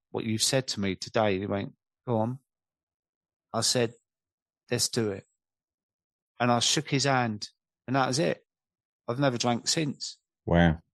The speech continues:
Speaker 1: And that was five years ago. And it was like a door was opened by the universe somehow,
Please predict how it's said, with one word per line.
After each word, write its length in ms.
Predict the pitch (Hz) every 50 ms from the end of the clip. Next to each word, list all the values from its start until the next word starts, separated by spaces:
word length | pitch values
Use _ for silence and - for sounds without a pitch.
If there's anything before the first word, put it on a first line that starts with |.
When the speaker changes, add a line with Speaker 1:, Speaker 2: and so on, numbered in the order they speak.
| _ _ _ _
Speaker 1:
And 100 | - 139
that 160 | 147 147 135 127
was 120 | 127 -
five 360 | - - 139 131 127 123 117
years 220 | 135 147 156 156 143
ago. 320 | 135 - 123 110 101 101 101 - _ _ _ _ _ _ _ _
And 260 | - 139 139 135 - - _ _ _
it 160 | - 151 160
was 180 | 156 147 135 -
like 320 | 160 156 147 151 143 139 - _ _ _ _ _ _ _ -
a 60 | 135 120 _ -
door 500 | 175 175 160 135 113 110 117 135 147 - _ _ _ _ _ _ _ _ _ _ _ _ _ _ _ _ _ _ _ _ _ _ _
was 120 | 127 123 160
opened 380 | 160 156 147 143 - 135 131
by 140 | 131 139 135
the 80 | 131 131
universe 600 | 127 135 139 131 127 107 104 107 107 104 104 -
somehow, 560 | - - 117 110 107 110 104 107 107 113 110